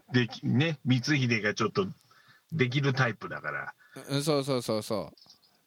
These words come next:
Speaker 2: う。おいで、
Speaker 1: いろいろね。
Speaker 2: だから、もうなんか、ちょっと光秀は、「いやいやいや」ってこう、の-、信長をいさめようとして逆ギレされてるぐらいの
Speaker 1: はいはい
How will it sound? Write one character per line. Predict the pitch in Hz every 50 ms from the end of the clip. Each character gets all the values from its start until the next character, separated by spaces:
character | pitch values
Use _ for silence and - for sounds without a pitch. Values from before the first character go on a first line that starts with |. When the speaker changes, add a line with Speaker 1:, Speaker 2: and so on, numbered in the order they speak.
| _ _ _ _ _ _ -
Speaker 2:
う。 | 143 165 185
お | 190
い | 190 190
で、 | 190 202 214 202
Speaker 1:
い | -
ろ | 135 175
い |
ろ | 175
ね。 |
Speaker 2:
だ | 165 160 -
か |
ら、 | 170 175 175 160 143
も | 135 143 151 147 143 139 135 131
う | 127
な | 123 131 131 131
ん | 123
か、 | - 123 113 113 120 - - _ _ _ _ _ _ - _ - - _ _ _ _
ち | - -
ょ | 151
っ | 151
と | - 147 135 139 151 - - _
光 | 143 147 143 - - 151 147
秀 | 156 151 151 151 147
は、 | 160 175 190 180 170 151 127 117 87 101
「い | 123 160 180
や | 185 165 156
い | 175 180
や | 185 185 175
い | 175 175 175
や」 | 170 160 160 151
っ |
て | 139 - - 143 139
こ | 139 143 139 139 135
う、 | 135
の-、 | 131 139 143 143 - 101
信 | 151 147 143 143 139 143 147
長 | 147 143 143 139 143 143 143
を | 143 143 143
い | 143 139 139
さ | - - 151 147
め | 147 147 147
よ | 147 147 143 139
う | 135
と | - 131 131
し | - -
て | - 214 208 196
逆 | 165 135 139 127 120 135 135 123
ギ | 120 131 131
レ | 127 127 117
さ | - 127 120
れ | 117 117 113
て | - 117 117
る | 113 113 110 113 110 110 107 107
ぐ | 107 123 123
ら | 113 104 107
い | 117
の | 147 208 220 202
Speaker 1:
は | - -
い | -
は |
い | 95